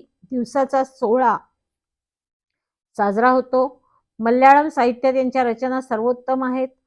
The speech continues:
भक्त कवी म्हणून सर्वोच्च स्थान त्यांना आहे.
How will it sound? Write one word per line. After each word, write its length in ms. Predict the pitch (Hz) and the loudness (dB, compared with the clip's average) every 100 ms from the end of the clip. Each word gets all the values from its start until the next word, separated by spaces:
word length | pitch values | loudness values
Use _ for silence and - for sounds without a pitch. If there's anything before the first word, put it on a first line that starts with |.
| _ _ - | _ _ -2
भक्त 300 | 254 262 330 330 | -2 0 -4 0
कवी 200 | 262 277 | -2 0
म्हणून 360 | 269 277 233 240 _ _ _ - | 0 0 -2 -6 _ _ _ -2
सर्वोच्च 480 | 247 247 311 320 330 | 0 2 0 -2 -6
स्थान 460 | 311 - 262 269 | -8 -6 -2 -2
त्यांना 360 | 285 254 247 240 | -2 -4 -2 -2
आहे. 240 | 233 240 | -4 -6